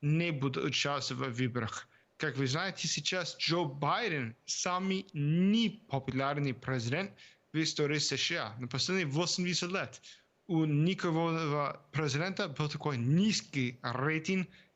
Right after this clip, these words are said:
как Джо Байден. А Джо Байден знает, что для него будет очень сложно сейчас выиграть. Если бы выборы были завтра, Джо Байден бы проиграл где-то три пункта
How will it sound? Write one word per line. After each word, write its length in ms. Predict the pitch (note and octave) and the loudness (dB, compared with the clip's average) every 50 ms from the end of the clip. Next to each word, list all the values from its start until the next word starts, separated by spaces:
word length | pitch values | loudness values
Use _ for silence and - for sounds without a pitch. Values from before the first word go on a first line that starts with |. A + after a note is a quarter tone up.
| _ - | _ -6
как 260 | - D3+ C#3+ - - - | -6 -6 -6 -8 -10 -6
Джо 480 | D3+ B2 A2+ A#2+ C3+ C#3 C#3 C3+ C3+ - - | -4 -2 0 0 2 2 2 0 -2 -4 -6
Байден. 520 | C3 C3 C#3 C3 B2+ A#2+ A2 G2+ F#2+ G2+ - - - - _ _ _ _ | -2 0 0 0 0 0 -2 -2 -4 -6 -10 -18 -20 -20 _ _ _ _
А 160 | - E3 E3 F#3 | -4 -4 -2 -2
Джо 200 | D#3 C#3+ F3 F3 | -2 -2 0 0
Байден 280 | D3+ D#3+ F3 G3 F#3 | 0 -2 -2 -2 -4
знает, 480 | D3+ B2+ B2 C3+ D3 E3 F#3 G3 F#3 E3 | -4 -2 -2 0 0 0 -2 -2 -2 -2
что 260 | - - D#3+ D3+ D3 | -2 -2 -2 -2 0
для 100 | C#3+ C3+ | 0 0
него 200 | C3 B2+ D#3 F3+ | 0 0 -2 -2
будет 240 | E3 C#3+ C3+ C#3 - - | 0 0 -2 -2 0 0
очень 340 | F3 E3+ E3 D#3 - C3 | 0 2 2 0 0 -2
сложно 420 | A2+ - - C#3+ C#3 B2+ A#2 B2+ B2+ | -2 0 0 0 0 0 -2 -2 -2
сейчас 640 | B2 - - D3+ C#3 - - C#3+ C3+ A#2+ - - | 0 0 0 -2 -2 -2 -2 -2 -2 -2 -4 -6
выиграть. 580 | A2+ A2 A2 B2 C3 B2 A2+ A2+ - G2+ - - - - - - - - _ | -6 -4 -2 0 0 0 0 -2 -4 -4 -6 -6 -10 -16 -20 -20 -20 -8 _
Если 460 | - D#3 D#3+ F3+ F#3+ F3 - - G3 E3+ | 2 2 4 4 2 2 0 0 0 0
бы 480 | D3 C3 C3 C#3 D3+ C#3 A#2 G#2+ - - | 0 0 0 0 0 0 0 -2 -6 -10
выборы 560 | C3 B2+ C3 D3+ D#3+ D3 D#3 D3 D3+ C#3+ C3 | -6 0 0 0 2 0 0 -2 -2 -2 -2
были 260 | B2+ C3+ C#3 C3+ A#2+ | 0 2 2 2 2
завтра, 600 | A2 A2+ C#3+ E3 G3+ G3+ G3+ - C3+ B2 A#2 - - - - - _ _ _ - | 0 0 0 0 -2 -2 -4 -4 -4 -4 -6 -6 -12 -20 -20 -20 _ _ _ -2
Джо 240 | C#3 D3+ E3+ F#3 | 0 2 2 2
Байден 600 | E3+ D3 C3 C3+ C#3 C#3+ C#3+ D3 D#3 F3 E3+ D3 | 0 -2 -4 -2 0 2 2 2 2 0 -2 -2
бы 120 | C3 C#3 B2 | -2 -4 -4
проиграл 720 | - - D3 D#3+ F#3 G3+ G3 F3+ F#3 F#3+ G3 F#3+ F3 D#3 | -2 -2 -2 0 0 0 -2 -2 -2 -2 -2 -2 -2 -4
где-то 400 | D3 D3 C#3+ D3+ D3 D3 C#3+ B2+ | -4 -4 -4 -4 -4 -4 -6 -6
три 260 | - - D#3 E3+ F3 | -6 -4 -2 -2 -2
пункта 520 | E3+ - - E3+ E3 D3+ - E3 D#3 C#3+ | -2 -2 -2 0 0 0 -2 -2 -4 -4